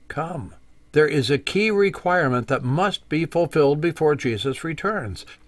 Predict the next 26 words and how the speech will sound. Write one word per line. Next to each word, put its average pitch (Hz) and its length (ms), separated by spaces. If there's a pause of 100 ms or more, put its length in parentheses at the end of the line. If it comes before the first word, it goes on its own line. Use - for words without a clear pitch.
(160)
His 123 280
message 123 640 (240)
needs 151 480
to - 160
reach 135 340
around 135 300
the 131 100
world. 120 460 (200)
To 151 180
all 220 160
appearances, 160 720 (220)
that 165 180
requirement 170 760
is 135 300
met 147 460
in 117 240
large 160 420
scale, 175 540 (320)
thanks 165 320
to 139 160
many 160 280
technological 143 920
advances 127 580
we 127 200
enjoy 117 400
today. 120 500